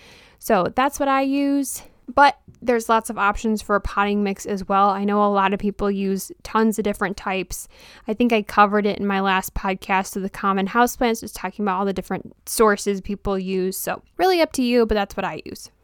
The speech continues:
If you wanna avoid them drying out as fast, I would avoid planting them in terracotta pots. Or if you really want a terracotta pot, I would leave it in a nursery pot, a plastic nursery pot, and just use the terracotta as a cover pot.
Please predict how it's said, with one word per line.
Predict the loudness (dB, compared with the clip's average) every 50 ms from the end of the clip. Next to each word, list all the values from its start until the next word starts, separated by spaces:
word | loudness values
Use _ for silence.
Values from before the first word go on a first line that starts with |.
| _ _ -4
If | -4 -2 -2
you | 0 0 2
wanna | 4 4 4 4 2 2
avoid | 2 0 2 2 4 4 6 6 4 4
them | 2 2 2 2
drying | 2 2 0 0 0 2
out | 2 4 4 2
as | 0 -4 -2
fast, | -2 0 0 0 0 -4 -6 -12 -18 -20 -20 -20 -20 -20 -20 -12 -4 -2
I | 0 2 2
would | 2 2 4 4 4 4 4 2 0 0
avoid | -2 0 0 0 2 4 4 4 2 0
planting | -2 -2 -2 -2 0 0 0 2 2
them | 2 2 0 -2 -2
in | -2 -2 -2 -2
terracotta | -2 -2 -2 -2 -2 -2 -2 -2 0 0 0
pots. | -2 0 2 2 2 2 2 -2 -10 -12 -12 -14 -18 -20 -20 -20 -20 -20 -10 -2
Or | 0 2 2
if | 2 0
you | -2 0
really | 2 4 4 4 4
want | 2 2 2 0 0 0
a |
terracotta | -2 -2 0 0 0 -2 -4 -6 -4 -2 -2 -2 -2
pot, | -2 -2 0 0 0
I | 0 -2
would | -2 -2 -4 -4
leave | -4 -2 -2
it | -2 -2 -2
in | -2 0 0
a | 0
nursery | 0 0 -2 -4 -4 -2 -2 -4
pot, | -2 -2 -2 -2 -2 -2
a | -2
plastic | -4 -4 -4 -4 -4 -6 -8 -10 -8
nursery | -8 -8 -8 -6 -6 -8 -6
pot, | -4 -2 -2 -2 -2
and | -2 -4 -4 -4
just | -6 -6 -8 -10 -10 -8
use | -6 -4 -2 -2 -2 -4 -4
the | -6 -8
terracotta | -8 -6 -6 -6 -6 -6 -6 -6 -6 -4 -4
as | -4 -6 -6 -6 -6 -8
a | -10 -12
cover | -8 -6 -6 -4 -4 -4
pot. | -4 -2 0 0 0 -2 -4